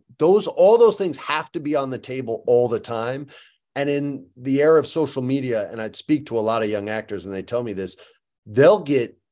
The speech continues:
so much hate for saying, "I wish I wouldn't have done role X," because role X connected with so many fans. And they're like, "How dare you hate the person I love?" And it's like, "No, no, no. You just have access to this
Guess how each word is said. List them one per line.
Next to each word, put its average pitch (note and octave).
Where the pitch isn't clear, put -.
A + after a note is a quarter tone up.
so -
much E3
hate -
for A#2+
saying, C3
"I A#2+
wish A#2+
I A2+
wouldn't A2
have F#2
done G#2
role G2
X," -
because B2+
role D3
X F#3
connected F3+
with B2+
so E3
many E3
fans. D#3
And B2+
they're B2+
like, A#2
"How E3+
dare E3+
you D3
hate D#3+
the E3
person D#3+
I D#3
love?" D#3
And D3+
it's D3+
like, D3
"No, G3+
no, G#3+
no. A3
You C#3
just G#3+
have F#3+
access E3+
to D#3+
this C3+